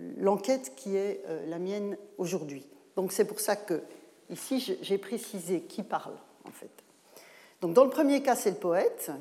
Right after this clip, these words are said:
qui parle d'Athéna, qui la décrit en disant : « Elle s'en va vers l'Olympe et vers le palais de Zeus Portégide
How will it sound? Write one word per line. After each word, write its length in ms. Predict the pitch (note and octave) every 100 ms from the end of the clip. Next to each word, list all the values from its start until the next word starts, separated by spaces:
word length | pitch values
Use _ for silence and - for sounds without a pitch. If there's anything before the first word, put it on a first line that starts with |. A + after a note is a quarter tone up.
| -
qui 100 | -
parle 220 | G#3 C4 A3
d'Athéna, 460 | G#3+ - F3+ E3 D3+ - - - - -
qui 80 |
la 120 | G#3 F#3+
décrit 500 | G#3 G#3 - G#3 D4 -
en 120 | F3+
disant : « 480 | E3+ F3 D#3+ E3 A3+ - - -
Elle 120 | B3
s'en 160 | C4+ A#3+
va 120 | A#3
vers 200 | G#3+ G3
l'Olympe 520 | F3+ E3+ F#3 C#4 - D3 - - -
et 100 | -
vers 160 | B3+ B3+
le 120 | A#3
palais 240 | A3+ G#3+ F#3+
de 160 | F#3+
Zeus 220 | D3+ F3+
Portégide 720 | - A3+ - F3 C#3 F#3+ G3